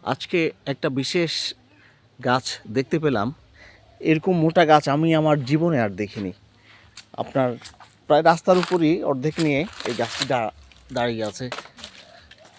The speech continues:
এই গাছটির নাম এবং এই গাছের বৃত্তান্ত একটু জানার চেষ্টা করবো একজন দিদি আছে, দিদির কাছ থেকে। দেখেন গাছের মানে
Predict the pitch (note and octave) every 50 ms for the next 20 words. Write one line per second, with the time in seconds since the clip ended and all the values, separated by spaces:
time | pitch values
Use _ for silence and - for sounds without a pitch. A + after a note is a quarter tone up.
0 | - - - - D#3+ E3+ D3 E3 D#3 D3+ - - _ - _ _ - F#3 F#3+ F#3+
1 | F#3+ F#3 F#3 F#3 F#3 F#3+ G3 F#3+ F#3 - - - - - - - D#3+ C#3+ D3+ D3+
2 | D#3+ D#3+ D#3 C#3 C3+ C3 C#3 D#3 D#3 D3+ C#3 B2+ C#3 C3+ - - E3 D3+ C#3+ C3+
3 | C3 E3 D#3 - - E3 D#3 D3+ C#3+ C3+ - D3+ D3+ E3 F3+ - - _ - C3
4 | - - D#3 C3 A2 C#3 C#3 C#3+ C#3+ - - C#3 - D3+ C#3 C3 D3 C#3+ D#3 C#3
5 | A#2+ A#2+ C#3+ C#3+ C3 D3 D#3 E3 E3 D3+ C#3 - C3 C#3 - - - - - -
6 | - - _ _ - B2+ C3+ A#2+ B2+ - - C3 B2 - C3 A#2+ A#2 C#3 C#3 D#3
7 | C#3+ A#2 A2+ B2 - - D#3 D#3 D3+ - - - _ - - - - _ _ _
8 | _ - - A#2+ C3 C3+